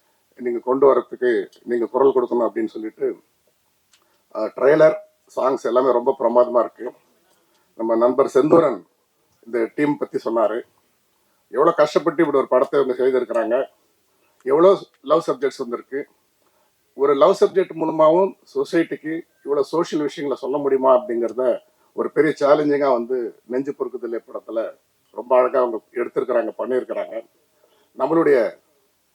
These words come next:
ஊடகத்தை சேர்ந்த பத்திரிகையாளர் தோழர்கள் எல்லாருக்கும் நான் ஒரு வேண்டுகோள் வைக்கிறேன். இது மாதிரி ஒரு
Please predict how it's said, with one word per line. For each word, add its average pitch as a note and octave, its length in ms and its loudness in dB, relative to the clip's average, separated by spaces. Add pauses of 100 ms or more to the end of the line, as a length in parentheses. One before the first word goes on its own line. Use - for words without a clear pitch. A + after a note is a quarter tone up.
(120)
ஊடகத்தை E3+ 460 2
சேர்ந்த C3 320 0
பத்திரிகையாளர் C#3 580 0
தோழர்கள் B2+ 500 0 (880)
எல்லாருக்கும் C3+ 400 2
நான் B2 100 4
ஒரு G#2+ 120 0
வேண்டுகோள் C#3+ 360 4
வைக்கிறேன். A2+ 420 -2 (920)
இது D3 200 0
மாதிரி G3+ 280 8
ஒரு D3+ 380 2